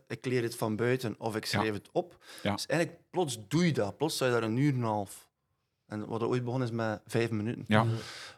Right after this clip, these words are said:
Speaker 1: Dus dat is één. Maar ik vond dat, je weet, ik ben, ben inderdaad twee jaar uit geweest met mentale shizzle, zo. En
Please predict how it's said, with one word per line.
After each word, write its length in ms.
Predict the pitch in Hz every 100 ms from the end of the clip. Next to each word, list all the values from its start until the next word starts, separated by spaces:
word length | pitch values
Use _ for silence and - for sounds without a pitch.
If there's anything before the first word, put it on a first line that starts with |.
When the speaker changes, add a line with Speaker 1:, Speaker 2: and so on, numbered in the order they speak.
| _
Speaker 1:
Dus 220 | - 127
dat 120 | 135 127
is 120 | -
één. 420 | - 127 156 240 - - - -
Maar 520 | 123 127 143 156 156 -
ik 160 | 143
vond 180 | - 180
dat, 280 | 165 151 - - _
je 140 | - 135
weet, 260 | 151 160 -
ik 120 | -
ben, 240 | 117 131 127
ben 120 | 127
inderdaad 360 | 131 127 135 135
twee 120 | 139
jaar 220 | 131 127
uit 220 | 139 151
geweest 320 | - 143 139 139
met 300 | 127 123 120
mentale 760 | 120 120 120 123 117 113 110 110
shizzle, 480 | - 143 147 160
zo. 260 | 160 165 220 - - - - - - - -
En 160 | -